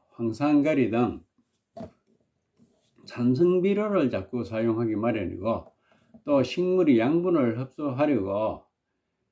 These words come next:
어, 뿌리에서 내보내는 산성물질,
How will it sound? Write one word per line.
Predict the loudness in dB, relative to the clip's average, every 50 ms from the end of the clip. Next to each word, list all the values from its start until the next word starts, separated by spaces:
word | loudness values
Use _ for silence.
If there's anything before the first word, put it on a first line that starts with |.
| _ _ _ -20
어, | -20 -20 -20 -20 -20 -12 _
뿌리에서 | 0 2 4 6 6 6 6 4 2 0
내보내는 | 2 2 4 4 4 2 2 2 2 2 2 0 -2
산성물질, | -4 -6 -12 -10 -4 0 4 4 4 4 2 -2 -6 -12 -16